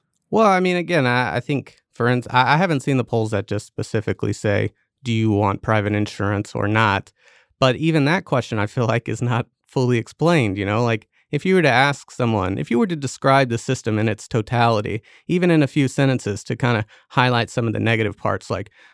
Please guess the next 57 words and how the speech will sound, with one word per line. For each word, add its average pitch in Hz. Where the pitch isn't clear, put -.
um, 101
"Do 131
you, 185
uh, 151
wanna 156
keep -
a 135
system 127
in 120
which, -
uh, 123
you 117
get 160
to 143
have 131
private 120
insurance 110
unless 135
your 131
boss 127
doesn't 117
want 120
you 120
to 113
have 117
it, -
um, 113
and 110
takes -
it 117
away 117
from 104
you?" -
Like, -
is 123
that 135
the 180
system 185
you 175
want? 180
I 143
think 151
that 170
would 147
poll 151
really 143
badly, 156
right? 139
So, 160
I 160
mean, 180
there's 170
a 170
communications 156
aspect 127
to 123
it. 107